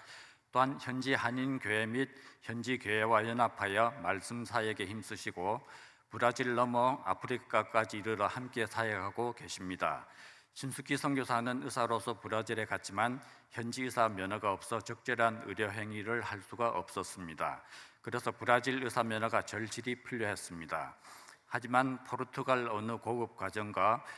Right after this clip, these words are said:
외국 의대 졸업 인증 시험은 이방인들에게 주어지는 경우가 거의 없어서 하늘의 별따기였다고 합니다. 하지만 포기할 수 없었고 코로나 시기 의사들의 필요가 늘어나면서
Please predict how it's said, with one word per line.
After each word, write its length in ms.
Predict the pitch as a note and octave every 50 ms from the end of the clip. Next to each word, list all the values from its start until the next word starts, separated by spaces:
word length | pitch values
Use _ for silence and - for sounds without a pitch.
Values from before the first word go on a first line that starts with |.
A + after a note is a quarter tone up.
| - - - -
외국 320 | F#2+ G#2 A2+ A#2+ A#2+ A#2+
의대 400 | A#2+ A#2+ A2 - A#2+ A#2+ A2+ A2
졸업 340 | - - A2+ A2+ A#2+ A2 -
인증 320 | C3+ A#2+ A#2 A2+ A#2 A#2 A2+
시험은 480 | - - A2+ G#2+ G#2 A2 A#2 A#2+ A2+ - -
이방인들에게 840 | G#2 G#2 G#2+ A2+ A#2 A#2+ A#2+ A#2 A2+ - A#2 G#2+ A2 G#2 A2 G#2 -
주어지는 600 | - A#2 A2+ A2+ G#2+ A2 G#2+ A2 A2+ A2 G2+ -
경우가 520 | - G2 F#2+ G2 G#2 G#2+ G2+ G#2+ G2 -
거의 280 | - F#2+ F#2+ G#2 G#2 F#2+
없어서 560 | F2 - - G#2+ G2 - - G#2 G2+ D2+ B1+ - - - - - - -
하늘의 500 | - - C3+ B2 B2+ A#2+ A#2 A2+ A2 -
별따기였다고 880 | - G2+ F#2+ F#2 - A2+ G#2+ A2 G#2 G#2 G2+ - - F#2 G#2 A#2 B2 B2
합니다. 560 | - F#2+ F2 E2+ F2 E2+ D#2+ D2+ D2 D2+ - - _ _ _ _ _ _ _ -
하지만 480 | - A#2 A2 A#2 A#2+ B2 B2 B2+ A#2+ -
포기할 340 | - B2+ A#2+ C3+ C3 C3
수 140 | B2+ - A2
없었고 680 | G2 F#2 - - G2+ F#2+ - - - G#2 F2 E2+ D2+ C#2 - -
코로나 420 | - - A#2+ A2+ A#2+ A#2+ A#2 A2+ G2+
시기 540 | - - G#2+ G2+ - A#2+ A#2+ B2+ B2+ - -
의사들의 520 | B2 - - A#2+ A2 G#2+ A2 G2+ G#2 G#2
필요가 440 | - - - A#2 A#2 A2+ G#2 G#2 G2+
늘어나면서 880 | G2+ A2 A2 A#2 A#2 A2+ G#2+ G#2 G2+ G2 G2 G2 - A#2 A#2+ B2 B2+